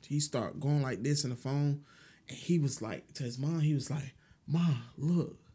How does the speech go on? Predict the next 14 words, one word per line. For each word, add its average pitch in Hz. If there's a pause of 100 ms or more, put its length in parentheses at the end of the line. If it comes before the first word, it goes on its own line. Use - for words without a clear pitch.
(1000)
She's 240
like, 151
"What? 220
What?" 240 (200)
We 185
talking 139
about 113
a 104
phone, 131 (240)
and 123
he 185
like, 156
"Ma, 175
look, 180